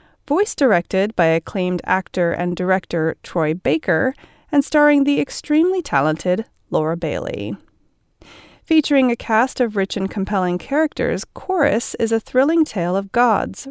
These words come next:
romance, danger, and tragedy, all brought to life through the power of song. Less than an hour after his original tweet, Rapp tweeted again, this time with a link to the crowdfunding campaign and the caption,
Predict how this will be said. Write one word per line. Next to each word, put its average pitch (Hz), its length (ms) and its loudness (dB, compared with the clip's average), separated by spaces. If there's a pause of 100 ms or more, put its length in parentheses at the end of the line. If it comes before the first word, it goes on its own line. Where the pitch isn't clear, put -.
romance, 220 640 2
danger, 208 520 0
and 165 140 -6
tragedy, - 720 -4 (560)
all 175 140 0
brought 196 220 0
to - 120 -6
life 226 340 0
through - 160 -8
the 294 100 -4
power 147 380 -6
of 156 120 -8
song. - 560 -8 (1800)
Less 311 160 2
than 294 160 0
an 269 100 2
hour 233 320 4
after 226 320 0
his 208 180 -4
original 233 460 2
tweet, 185 420 -4 (360)
Rapp 320 260 2
tweeted 202 340 -2
again, 233 520 2 (240)
this 339 200 0
time 160 360 -2
with 214 120 -4
a 240 100 2
link 165 280 0
to 185 100 -8
the 190 120 0
crowdfunding 180 760 2
campaign 170 720 -4
and 175 160 -2
the 170 60 -2
caption, 214 640 -2